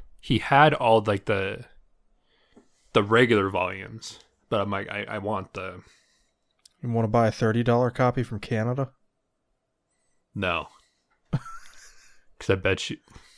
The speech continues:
Speaker 1: where is it at?
Speaker 2: Canada.
Speaker 1: Oh.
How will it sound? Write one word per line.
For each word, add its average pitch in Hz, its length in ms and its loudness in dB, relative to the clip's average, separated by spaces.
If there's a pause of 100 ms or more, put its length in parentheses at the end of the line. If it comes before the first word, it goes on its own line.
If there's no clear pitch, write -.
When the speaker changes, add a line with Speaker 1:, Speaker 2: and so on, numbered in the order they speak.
(260)
Speaker 1:
where 117 160 0
is 160 100 4
it 117 80 2
at? 104 400 -2 (1800)
Speaker 2:
Canada. 107 460 -2 (720)
Speaker 1:
Oh. 113 440 4